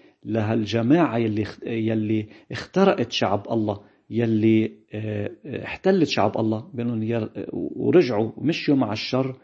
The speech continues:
سيلحسون التراب. وين هيدي انذكرت؟ بسفر التكوين. عم بيقلن: "مثل ما عملت الحية كانت تسلك على صدرها، ومن تراب الأرض، الأرض تأكل"،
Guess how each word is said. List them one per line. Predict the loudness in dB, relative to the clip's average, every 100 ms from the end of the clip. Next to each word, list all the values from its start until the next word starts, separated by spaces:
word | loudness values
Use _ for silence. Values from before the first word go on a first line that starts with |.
| _
سيلحسون | -6 0 0 0 -4 0 0
التراب. | -2 -4 -4 -4 -6 _ _ 2
وين | 4 6
هيدي | 4 4
انذكرت؟ | 4 2 -2 -2 -4 -6 -14
بسفر | -12 -10 -8 -8
التكوين. | -6 -8 -4 -2 0 0
عم | -2 -2
بيقلن: | 0 2 4 6 4 -2 -16 _ _
"مثل | -4 -2 -2 -2
ما | -2
عملت | 0 0 0
الحية | -4 -2 0 2 0
كانت | -2 -4 -6
تسلك | -8 -6 -4
على | -2 -2
صدرها، | 0 0 2 0 0
ومن | 0 -2 -4
تراب | -2 2 2 2
الأرض، | 0 0 0
الأرض | 0 -2 -4 -2 -2
تأكل"، | -2 -6 -4 -4 -4